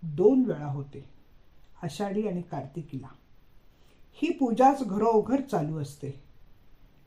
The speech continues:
धर्माचे एक प्रमुख अंग उपासना आहे,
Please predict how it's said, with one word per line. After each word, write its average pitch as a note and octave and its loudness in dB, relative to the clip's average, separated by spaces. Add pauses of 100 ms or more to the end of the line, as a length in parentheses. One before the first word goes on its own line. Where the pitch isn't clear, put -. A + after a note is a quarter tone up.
धर्माचे F#3 2
एक G#3 6
प्रमुख G#3 -2
अंग G3 -4 (280)
उपासना F#3+ -2
आहे, C#3+ -6